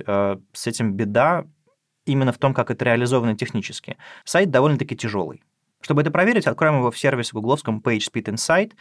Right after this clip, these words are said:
и посмотрим, какие у него результаты. Открываем, смотрим. Он хрустит данными, чего-то там делает, смотрит, замедляет, тестирует, ресайзит, ну, все, что умеет делать PageSpeed Insights.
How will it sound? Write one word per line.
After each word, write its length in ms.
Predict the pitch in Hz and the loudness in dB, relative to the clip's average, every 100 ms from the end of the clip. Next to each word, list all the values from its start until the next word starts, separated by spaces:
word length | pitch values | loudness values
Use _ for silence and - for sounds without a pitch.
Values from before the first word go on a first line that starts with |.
| - - | -20 -10
и 80 | 180 | -4
посмотрим, 400 | - 120 143 135 | -2 0 0 0
какие 240 | 107 - 117 | -2 -2 -2
у 20 | |
него 180 | 107 113 | 0 -2
результаты. 560 | 107 98 92 73 - _ _ _ _ _ _ _ _ | -6 -6 -4 -4 -6 _ _ _ _ _ _ _ _
Открываем, 560 | - 139 202 247 254 - | -10 0 2 2 0 -6
смотрим. 720 | - 139 165 196 202 208 - _ _ _ _ _ _ _ _ _ _ | -6 0 0 2 2 0 -6 _ _ _ _ _ _ _ _ _ _
Он 220 | - 123 | -2 -2
хрустит 480 | 123 131 123 - 101 | -2 -4 -4 -6 -2
данными, 580 | 107 156 202 202 202 196 _ | 2 4 4 4 2 0 _
чего-то 260 | - 123 107 | -2 0 0
там 200 | 104 90 | -2 -2
делает, 460 | 107 165 196 196 - | 0 2 2 0 -8
смотрит, 560 | - 107 110 165 185 _ _ - - _ _ _ _ | -6 -4 -2 -4 -6 _ _ -20 -20 _ _ _ _
замедляет, 720 | 110 113 107 113 165 190 151 | 0 2 2 4 4 4 2
тестирует, 600 | 120 - - 170 151 113 | -4 -4 2 4 4 2
ресайзит, 520 | 117 - 147 151 117 | -2 0 2 2 0
ну, 80 | 165 | -4
все, 160 | 160 147 | 0 0
что 160 | 151 | 0
умеет 280 | 120 123 104 | -2 0 -2
делать 300 | 107 107 101 | 0 -2 -2
PageSpeed 420 | - 107 - 104 | -4 -4 -4 -6
Insights. 560 | 98 104 - - - | -6 -8 -8 -10 -16